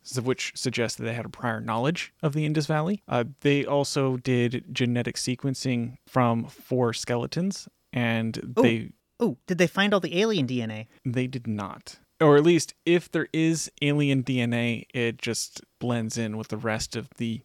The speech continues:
Speaker 1: human D N A that we have as a basis for comparison. So
Speaker 2: And just to clarify there, we do have a long, continuous chain of human D N A going back much further than this,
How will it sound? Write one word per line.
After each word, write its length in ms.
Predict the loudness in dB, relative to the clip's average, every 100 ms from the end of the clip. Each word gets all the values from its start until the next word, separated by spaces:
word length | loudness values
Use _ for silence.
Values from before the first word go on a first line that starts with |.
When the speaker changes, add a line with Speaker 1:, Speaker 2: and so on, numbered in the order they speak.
| -4
Speaker 1:
human 280 | 2 2 2
D 160 | -2
N 100 | -2
A 100 | -4
that 140 | -4 -6
we 100 | -6
have 140 | -8
as 160 | -8 -6
a 40 |
basis 320 | 0 0 0
for 120 | -6 -10
comparison. 720 | -8 -2 2 2 0 -6 -12 _ _
So 880 | -6 4 6 6 4 2 2 0 -2
Speaker 2:
And 100 | -2
just 160 | -4 -4
to 60 | -4
clarify 520 | 2 2 2 -2 -2
there, 260 | -2 -4 -6 _
we 120 | -4
do 220 | 2 2 2
have 520 | 4 4 2 -4 _ -6
a 60 | -2
long, 500 | 2 4 2 0 -8
continuous 540 | -12 -6 -2 0 -2 -4
chain 380 | 0 0 0
of 80 | -6
human 320 | -8 -4 -4
D 140 | -4 -4
N 60 |
A 200 | -4 -8
going 280 | -8 -6 -2
back 320 | 0 0 -2
much 280 | -6 -6 -6
further 480 | -2 0 2 0 -2
than 180 | -4 -2
this, 480 | 0 -2 -6 -12